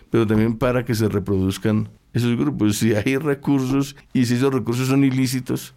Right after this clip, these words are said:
da la posibilidad de que siempre haya alguien que esté dispuesto a armar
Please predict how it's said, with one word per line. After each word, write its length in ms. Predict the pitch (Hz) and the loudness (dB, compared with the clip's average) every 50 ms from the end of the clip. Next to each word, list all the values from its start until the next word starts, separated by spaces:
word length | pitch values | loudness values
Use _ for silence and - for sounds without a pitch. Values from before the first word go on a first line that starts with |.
| _ _ _ _ | _ _ _ _
da 320 | - 110 101 98 107 113 113 | -8 -6 -2 0 0 2 2
la 140 | 123 123 | 0 0
posibilidad 540 | 113 120 110 107 113 110 92 92 98 98 104 | 0 0 0 2 2 0 0 0 0 0 0
de 120 | 110 113 113 | 0 0 0
que 140 | 110 110 | -2 -2
siempre 420 | 104 - 113 104 - 113 117 117 113 | -2 -2 -2 -2 -2 -2 -2 0 0
haya 300 | 110 107 107 107 107 107 | 0 0 0 0 0 0
alguien 300 | 107 104 104 110 107 107 | -2 0 0 -2 -2 -2
que 100 | 107 107 | -4 -8
esté 260 | 95 - - 104 101 | -10 -8 -6 -4 -2
dispuesto 540 | 101 98 - - 107 95 - - 110 104 98 | -4 -4 -4 -4 -4 -4 -2 -2 -2 -2 -2
a 160 | 90 85 - - - - - - _ | -2 -6 -8 -14 -20 -20 -20 -12 _
armar 420 | - 107 95 92 95 98 98 98 | -4 -2 0 0 0 0 0 -2